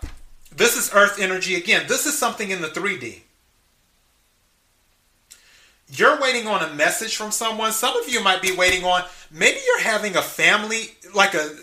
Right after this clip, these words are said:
something else where you're concerned about maybe a mother figure, Queen of Earth, which is Pentacles, coins,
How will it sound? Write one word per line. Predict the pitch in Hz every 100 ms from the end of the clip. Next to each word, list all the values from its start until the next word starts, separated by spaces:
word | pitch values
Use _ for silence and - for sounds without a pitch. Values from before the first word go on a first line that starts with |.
| -
something | - - 226 220 196 180
else | 165 180 -
where | 175 170
you're | 156 170
concerned | 170 139 - 156 170 196 226 208 _ _ _ _ _ _ _ _ _ -
about | 170 131 170 165 156 151 - - - _ _ _ _ _ _ _ _ _ _ _ _ _
maybe | 151 170 185 185
a | 160 147
mother | 156 185
figure, | 196 - 208 208 208 214 - _ _ _ _ _ _ _ -
Queen | 202 190
of | 180
Earth, | 185 185
which | 160
is | 151 147
Pentacles, | 190 180 170 170 165
coins, | - 170 165 170 170 -